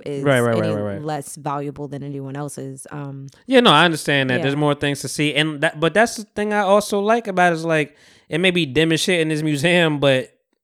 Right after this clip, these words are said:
Speaker 2: it's here.
Speaker 1: Mm-hmm.
Speaker 2: Like, your history, they ain't hide this shit.
Speaker 1: Mm-mm.
Speaker 2: They even have a whole thing of, like, <laughs> they had, they had a whole, uh, exhibit, which this is new.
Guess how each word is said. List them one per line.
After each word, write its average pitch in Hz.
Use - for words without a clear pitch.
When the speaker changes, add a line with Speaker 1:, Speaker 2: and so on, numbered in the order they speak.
Speaker 2:
it's 165
here. 160
Speaker 1:
Mm-hmm. 160
Speaker 2:
Like, 135
your 160
history, 196
they 175
ain't 202
hide 202
this 170
shit. 135
Speaker 1:
Mm-mm. 151
Speaker 2:
They 165
even 196
have 190
a 180
whole 185
thing 208
of, 165
like, 139
<laughs> -
they 170
had, 175
they 185
had 202
a 170
whole, 170
uh, 147
exhibit, 143
which 139
this 185
is 143
new. 135